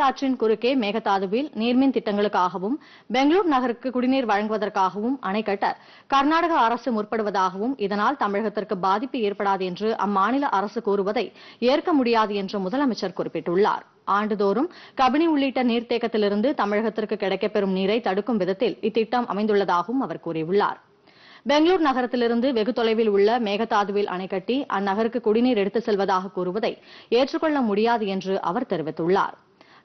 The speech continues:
காவிரி நதிநீர் பங்கீடு குறித்த உச்சநீதிமன்றத்தின் இறுதி தீர்ப்பை மதித்து மேகதாதுவில் அணை கட்டும் முடிவை கர்நாடக அரசு கைவிட வேண்டும் என்று முதலமைச்சர் மு க ஸ்டாலின் வலியுறுத்தியுள்ளார். இந்நிலையில் தமிழக நீர்ப்பாசனத்துறை அமைச்சர் துரைமுருகன் இன்று தில்லி செல்ல உள்ளதாக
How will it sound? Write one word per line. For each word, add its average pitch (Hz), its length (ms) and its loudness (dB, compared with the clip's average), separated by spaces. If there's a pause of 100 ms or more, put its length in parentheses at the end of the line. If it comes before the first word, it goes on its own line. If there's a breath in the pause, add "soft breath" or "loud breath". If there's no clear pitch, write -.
காவிரி 247 380 4
நதிநீர் 220 360 -2
பங்கீடு 202 360 0
குறித்த 196 260 0 (160)
உச்சநீதிமன்றத்தின் 208 840 0 (120)
இறுதி 226 280 2
தீர்ப்பை 208 320 0
மதித்து 190 340 0 (420 loud breath)
மேகதாதுவில் 247 720 2
அணை 202 180 -4
கட்டும் 208 240 -2
முடிவை 190 280 0 (140)
கர்நாடக 240 420 0 (120)
அரசு 208 320 -4
கைவிட 240 340 0
வேண்டும் 190 280 -2
என்று 185 220 -4
முதலமைச்சர் 196 460 0
மு 190 160 -2
க 196 140 2
ஸ்டாலின் 220 360 0
வலியுறுத்தியுள்ளார். 160 800 0 (800 soft breath)
இந்நிலையில் 294 480 2
தமிழக 254 420 2
நீர்ப்பாசனத்துறை 233 640 -2 (100)
அமைச்சர் 196 320 -2
துரைமுருகன் 196 540 0 (120)
இன்று 202 260 2
தில்லி 220 240 2
செல்ல 214 180 4
உள்ளதாக 180 380 0